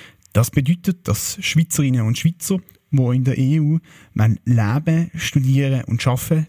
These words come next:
das auch dürfen. Umgekehrt geht das natürlich auch. Heisst, E-U-Bürgerinnen und E-U-Bürger, die das in, die in die Schweiz kommen wollen, dürfen das. Zumindest, wenn sie einen gültigen Arbeitsvertrag haben oder selbstständig erwerbend sind.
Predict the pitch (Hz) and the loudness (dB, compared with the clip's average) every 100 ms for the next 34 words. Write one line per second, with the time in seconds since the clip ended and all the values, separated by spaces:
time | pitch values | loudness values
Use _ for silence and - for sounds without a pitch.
0 | - - 151 160 107 101 - 127 - _ | -6 -4 -2 0 0 -2 -4 -12 -16 _
1 | _ _ - - _ _ - 170 170 190 | _ _ -20 -20 _ _ -2 2 2 0
2 | 175 165 190 - - 131 - 156 - - | -2 -2 -2 -8 -2 -2 0 -2 -4 -2
3 | 160 135 143 160 131 101 92 - _ - | -2 0 0 0 0 0 -2 -4 _ -20
4 | - - - - 110 165 - - - 107 | -20 -20 -8 0 2 0 -4 -14 -6 0
5 | 127 160 156 147 151 135 104 107 123 147 | 2 2 0 0 0 0 -2 -2 0 0
6 | 139 135 131 - - - 120 - - 104 | 0 -2 -4 -8 -10 -8 -8 -8 -4 -4
7 | 82 185 175 - 156 - 135 - 143 139 | 0 -2 0 0 2 2 0 2 0 2
8 | 156 92 110 - - _ - - - - | 0 -2 -4 -8 -18 _ -20 -20 -20 -16
9 | - - 151 147 196 196 - - - - | -2 2 4 4 2 0 -6 -10 -12 -2
10 | 113 117 123 131 - 117 120 113 - 92 | 2 2 0 -4 -4 -2 0 0 -2 0
11 | 110 - - - 160 135 160 156 165 202 | 0 0 0 0 0 0 0 0 0 0
12 | - - 117 147 170 - 107 131 - 107 | -6 -4 0 2 0 -2 -2 -2 -2 -2
13 | 113 117 104 98 98 110 113 | -2 0 0 0 -2 -4 -6